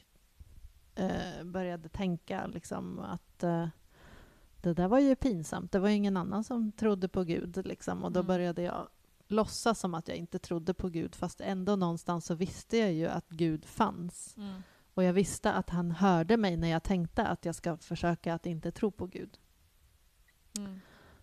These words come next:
Speaker 1: Men, eh, jag har i alla fall inte ett enda minne av att mamma och pappa någonsin har tvingat mig till kyrkan. Alltså när vi var små så kunde vi inte vara hemma själva, så då
Speaker 2: Mm.
Speaker 1: följde vi med. Men
Speaker 2: Ja.
Speaker 1: under Vineyard-tiden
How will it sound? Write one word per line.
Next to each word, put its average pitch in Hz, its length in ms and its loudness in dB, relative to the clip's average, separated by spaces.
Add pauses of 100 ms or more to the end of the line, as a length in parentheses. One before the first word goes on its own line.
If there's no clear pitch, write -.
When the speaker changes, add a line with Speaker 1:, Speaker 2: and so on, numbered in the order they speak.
(160)
Speaker 1:
Men, 175 420 4
eh, 165 480 2 (540)
jag 180 480 6 (840)
har 190 200 6
i 190 60 6
alla 196 140 4
fall 190 400 4
inte 185 280 0
ett 175 120 0
enda 175 280 2
minne 180 300 2
av 180 140 0
att - 420 -6
mamma 165 300 0
och 156 60 -2
pappa 160 280 -2
någonsin 165 640 -4 (340)
har - 180 2
tvingat 202 500 2
mig 185 220 -2
till - 220 0
kyrkan. 170 640 0 (540)
Alltså 175 200 4
när 175 140 6
vi 170 100 6
var 170 100 6
små 180 300 4
så 165 120 2
kunde 165 260 2
vi 156 60 2
inte 147 160 -2
vara 151 100 2
hemma 156 260 -2
själva, 170 400 2
så 170 120 -4
då 180 60 6
Speaker 2:
Mm. 190 120 4
Speaker 1:
följde 160 220 0
vi - 180 -2 (100)
med. 165 340 -2
Men 170 220 2
Speaker 2:
Ja. 170 100 2
Speaker 1:
under 175 240 4
Vineyard-tiden 170 840 2